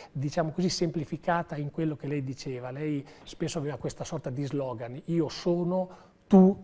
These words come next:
con la T maiuscola, "tu che mi fai, io sono perché c'è un altro che mi fa". In realtà quello non era uno slogan, lei lo ha vissuto veramente nella sua vita, dalla missione in Tunisia fino appunto al servizio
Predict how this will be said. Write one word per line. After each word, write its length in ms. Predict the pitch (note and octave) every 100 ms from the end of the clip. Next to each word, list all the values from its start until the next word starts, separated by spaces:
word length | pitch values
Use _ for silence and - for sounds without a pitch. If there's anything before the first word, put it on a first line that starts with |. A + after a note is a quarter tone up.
| - -
con 220 | - C#3
la 340 | C3+ B2+ B2 B2
T 60 | -
maiuscola, 540 | D#3+ C#3+ D3 D#3 D#3+ C3+
"tu 200 | - D#3+
che 140 | D3
mi 160 | C#3 C3
fai, 560 | - B2 - A2+ A2 -
io 160 | E3+ D#3+
sono 300 | - F3+ F3
perché 260 | C3+ E3
c'è 140 | - F3
un 160 | D3
altro 300 | D#3 D#3 D3
che 80 | -
mi 120 | C#3+ C3
fa". 220 | C3+ A#2+ - -
In 100 | -
realtà 200 | C#3+ D#3
quello 280 | - F#3 D#3+
non 180 | F3+ C#3+
era 160 | D#3+ B2+
uno 140 | B2+
slogan, 320 | A#2+ C#3 A#2
lei 180 | B2 D#3
lo 120 | C#3
ha 80 | A#2+
vissuto 560 | A#2+ B2 - - D3 A#2+
veramente 540 | B2 A#2+ C3+ B2+ A2
nella 280 | A#2 A#2+ A#2
sua 200 | - C#3
vita, 380 | B2 A#2+ - D3+ - - -
dalla 240 | - B2 A#2
missione 440 | A#2+ - D3 C3+
in 120 | B2
Tunisia 520 | - B2+ C#3 C3 B2 B2+
fino 360 | - B2+ B2+
appunto 420 | A#2 - B2+ B2
al 80 | A#2+
servizio 640 | - B2+ A#2+ A#2+ - A#2